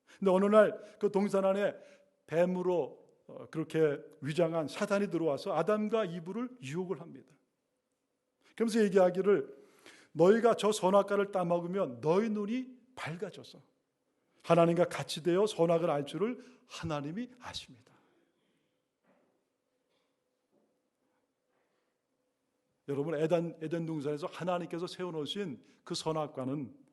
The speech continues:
바로 아담과 이브가 하나님을 생각하게 하는 거예요.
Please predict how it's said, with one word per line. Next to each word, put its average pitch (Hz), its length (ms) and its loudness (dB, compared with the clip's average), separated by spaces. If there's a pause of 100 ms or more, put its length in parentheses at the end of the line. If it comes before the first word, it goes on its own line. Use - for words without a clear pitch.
(360)
바로 165 200 2
아담과 202 460 6
이브가 170 580 -2 (360)
하나님을 240 640 -2
생각하게 208 560 -10
하는 120 120 -20
거예요. - 200 -20